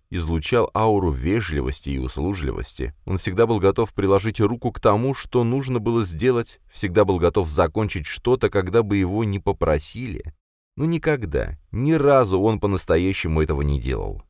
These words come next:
В результате меня не слишком беспокоило, что Гарри не отвечал на мои сообщения. Те, кто брал трубку и звонил на его добавочный номер, никогда не ожидали, что заговорят с ним всерьёз.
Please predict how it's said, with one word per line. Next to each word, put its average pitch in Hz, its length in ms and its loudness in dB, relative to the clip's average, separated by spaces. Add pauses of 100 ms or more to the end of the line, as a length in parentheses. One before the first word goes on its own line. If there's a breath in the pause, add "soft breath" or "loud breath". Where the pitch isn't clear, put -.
(500)
В 98 100 -4
результате 156 500 2
меня 120 240 2
не 131 140 0
слишком 139 460 -4
беспокоило, 107 600 2
что - 220 -2
Гарри 139 260 4
не 123 140 0
отвечал 123 440 0
на 123 80 2
мои 101 160 2
сообщения. 69 760 -2 (120)
Те, 101 160 2
кто - 160 0
брал 80 220 4
трубку 107 400 -2
и 82 40 0
звонил 90 400 0
на 82 80 2
его 82 240 2
добавочный 80 600 2
номер, 104 380 2
никогда 117 520 2
не 120 120 0
ожидали, 95 480 2
что 104 240 -4
заговорят 85 520 2
с - 80 -14
ним 78 160 -2
всерьёз. - 680 -8